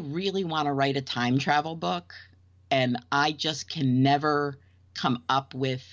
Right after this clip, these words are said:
a, a story, a world building that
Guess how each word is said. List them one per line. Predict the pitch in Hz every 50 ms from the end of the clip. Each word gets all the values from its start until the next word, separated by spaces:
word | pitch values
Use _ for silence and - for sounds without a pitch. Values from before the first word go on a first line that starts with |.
| - - _ _ _ _ _ _ _ _ _ _ _ _ _ _ _ 139
a, | 127 131 131 127 123 120 120 120 120 120 - _ _ _ _ _ _ _ _ _ _ _ _ _ _ _ _ _ _ _ _ _ _ _ _ _ _ _ -
a | - 147 143 135 135 135 131 131 - _ _ _ _ _ _ _ _ _ _ _ _ _ _
story, | - - - - - 277 277 277 277 254 214 165 143 -
a | - 170 165
world | 160 160 214 240 262 247 220 185
building | 180 175 175 160 151 156 151 147 135
that | 151 156 - - -